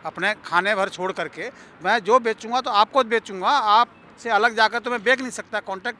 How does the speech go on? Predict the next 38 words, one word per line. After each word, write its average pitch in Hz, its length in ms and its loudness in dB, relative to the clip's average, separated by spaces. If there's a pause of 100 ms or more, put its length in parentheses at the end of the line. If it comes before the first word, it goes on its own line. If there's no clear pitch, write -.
(120)
फार्मिंग 185 360 -8
में 262 100 -8
ये 240 160 -4
है, 175 440 -2 (220)
जब 175 140 -12
कॉन्ट्रैक्ट 180 400 -4
हो 190 100 -8
गया 202 140 -8
तो 240 100 -10
मुझे 233 200 -4
एमएसपी 247 380 -4
कहाँ 233 240 -4
मिलेगा? 156 300 -10 (360)
मेरा 196 160 -6
तो 233 120 -8
आपसे 214 300 -4
जो 214 120 -8
रेट 202 160 -10
तय - 140 -14
होगा 180 240 -12
वही 180 180 -14
तो 220 100 -16
मिलेगा 170 300 -14
ना। 214 120 -18 (400)
एमएसपी 196 400 -10
कहाँ 220 240 -6
किसको 208 280 -12
मिले? 165 140 -14 (280)
ये 233 40 -2
तो 262 100 -2
इस, 262 340 -6 (480)
इन 247 140 -6
कानूनों, 226 520 -2 (240)
ये 269 100 -2
कानून 220 340 -4
जो 247 100 -2
लाए 196 260 4
हैं, 185 240 -6